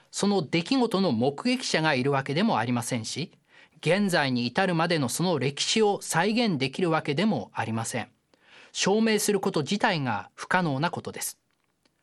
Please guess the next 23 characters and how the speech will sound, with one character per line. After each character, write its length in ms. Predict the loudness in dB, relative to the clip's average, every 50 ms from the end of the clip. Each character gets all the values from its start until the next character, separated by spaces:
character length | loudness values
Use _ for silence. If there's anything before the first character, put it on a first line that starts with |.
| _ _ _ _ _ _ _ _ _ _ _ -2
私 360 | -2 0 2 2 2 2 2
た 80 | -2
ち 120 | -2 0 0
は 240 | 0 0 0 -2 -6 _ _ _ _
信 380 | -4 -2 0 2 2 2 2 0
仰 260 | -2 -2 0 2 2
に 160 | 2 2 2
よ 80 | 2 0
っ 60 | 0
て 400 | -4 _ 0 0 0 0 0 -6 -8
そ 200 | -6 -2 0 2
の 160 | 2 2 0
事 120 | 0 0 0
実 300 | 0 -2 -2 -2 -2 0
を 200 | 0 0 -2 -4
受 120 | -10 -10 -4
け 100 | -2 -2
入 80 | 0
れ 100 | -2 -2
て 120 | -4 -2 -2
い 80 | -2
ま 120 | -2 -4 -8
す。 200 | -12 -14 -14